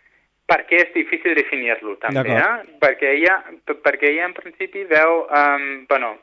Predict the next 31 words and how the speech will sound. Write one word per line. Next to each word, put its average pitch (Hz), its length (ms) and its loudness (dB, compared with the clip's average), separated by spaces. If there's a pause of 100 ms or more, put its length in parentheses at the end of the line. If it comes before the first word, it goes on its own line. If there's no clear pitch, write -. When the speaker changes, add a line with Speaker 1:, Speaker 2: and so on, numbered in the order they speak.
Speaker 1:
ve 143 200 4
d'una 151 260 0
tradició 139 640 2
acadèmica 127 560 -2
molt 120 220 -2
particular, 175 760 2
molt 143 400 2 (380)
postestructuralista, 131 1040 0
és 120 120 0
a 135 60 0
dir, 123 200 -2
bueno, 123 260 0
li, 117 400 -4
li 123 120 0
agrada 131 380 2
desagregar-ho 135 800 0
tot 175 320 2
i 151 80 -2
Speaker 2:
Mhm, 151 80 2
Speaker 1:
desconstruir-ho 135 640 0
Speaker 2:
mhm, 151 80 -6
Speaker 1:
tot, 120 200 2
Speaker 2:
mhm. 135 140 -4
Speaker 1:
no? 175 240 2 (460)
Ehm, 123 840 0
d'una, 123 720 4
d'una 120 220 -2 (100)
tradició 120 460 -2
postfeminista 123 960 0
o 113 100 -2
queer, 170 600 4